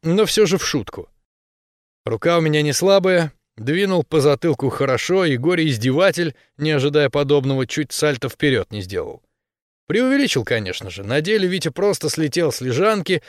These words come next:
и ткнулся лицом в землю, почему-то не успев выставить руки. Встать сразу не получилось, только сесть. Голова кружится, тошнит, мне всё ещё плохо.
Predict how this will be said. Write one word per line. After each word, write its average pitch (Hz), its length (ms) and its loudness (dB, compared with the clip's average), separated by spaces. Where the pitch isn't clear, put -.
и 143 140 -2
ткнулся 160 460 -2
лицом 151 380 0
в 127 40 0
землю, 117 540 0
почему-то 110 400 -10
не 117 100 -2
успев 117 400 -4
выставить 113 500 -6
руки. 120 380 -6
Встать 185 360 0
сразу 160 340 2
не 151 120 0
получилось, 135 720 -4
только 151 300 0
сесть. - 480 -10
Голова 104 420 0
кружится, 117 760 -2
тошнит, - 580 -6
мне 147 180 -6
всё - 180 -2
ещё 123 200 -2
плохо. 107 480 -6